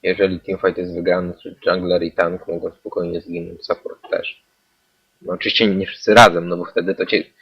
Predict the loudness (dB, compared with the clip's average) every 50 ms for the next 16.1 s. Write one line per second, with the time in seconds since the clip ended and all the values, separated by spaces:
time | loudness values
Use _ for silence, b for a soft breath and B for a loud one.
0 | b b b -6 -4 -2 -2 -2 -2 -2 -4 -4 -2 -2 -2 0 0 0 0 0
1 | 0 -2 -2 -2 -2 -2 0 0 0 0 -2 -4 -6 -8 -6 -4 -4 -4 -2 -2
2 | -4 -4 -4 -4 -4 -6 -8 -8 _ -6 -4 0 4 4 6 6 6 4 0 -2
3 | -4 _ _ _ _ _ _ _ _ -14 -14 -14 _ _ _ _ -2 0 2 2
4 | 2 0 -2 -6 _ _ _ _ _ _ _ _ _ _ _ _ _ _ _ _
5 | _ _ _ _ _ _ _ -8 0 4 6 6 6 6 4 0 -2 -6 -8 -10
6 | -18 -18 -14 -14 -14 -14 -14 -16 -20 _ _ _ _ _ _ _ _ _ _ _
7 | _ _ _ _ _ _ -4 -4 -2 0 2 2 4 6 6 8 8 8 6 6
8 | 2 -4 -18 -20 -20 -20 -20 _ _ _ _ _ _ _ _ _ _ _ _ _
9 | _ _ _ _ _ _ _ -14 -8 -6 -4 -4 -4 -4 -8 -14 -14 _ _ _
10 | _ _ _ _ _ -20 -20 b b b b b b b b b b b b b
11 | b b b b b b b b b b b b b b _ -4 -2 -2 -2 -2
12 | -6 -4 -2 2 2 2 4 4 4 2 4 2 0 0 0 0 0 0 -2 -2
13 | -2 0 0 0 0 -2 0 0 2 2 2 2 0 0 -4 -6 -6 -4 -4 -4
14 | -4 -4 -6 -6 -4 -2 -2 -2 -2 -4 -4 -6 -6 -6 -4 -4 0 2 2 2
15 | 2 2 2 2 2 2 2 0 -6 -16 -14 -14 -12 -12 -12 -14 -14 -18 -20 _
16 | -20 -20